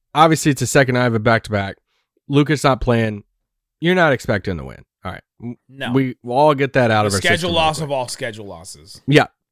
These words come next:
Speaker 1: But what you do wanna see is, all right, well, who can, who can make a spark? Like,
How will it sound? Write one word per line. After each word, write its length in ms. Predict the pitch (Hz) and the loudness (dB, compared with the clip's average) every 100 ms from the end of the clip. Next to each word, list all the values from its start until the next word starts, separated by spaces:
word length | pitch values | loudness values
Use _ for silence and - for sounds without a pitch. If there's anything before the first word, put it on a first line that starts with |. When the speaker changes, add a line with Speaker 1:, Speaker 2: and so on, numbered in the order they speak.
| _ _ _ _ _ _ _ _ - | _ _ _ _ _ _ _ _ -4
Speaker 1:
But 240 | 160 240 | 0 2
what 160 | 233 262 | 2 2
you 140 | 247 | -2
do 300 | 151 202 269 | -2 2 4
wanna 260 | 262 165 127 | 4 2 0
see 460 | - 135 120 117 - _ _ | 0 2 2 0 -10 _ _
is, 400 | 165 170 147 - _ | 2 2 2 -4 _
all 100 | 247 | 4
right, 160 | 220 190 | 4 4
well, 120 | 196 | -2
who 200 | - 277 | 0 0
can, 220 | 277 269 - - | 2 0 0 0
who 140 | 262 | 0
can 160 | 269 302 | 2 2
make 200 | 254 233 | 2 2
a 40 | - | -4
spark? 440 | - 147 127 - _ | -2 -2 -2 -4 _
Like, 280 | 139 135 | -4 -4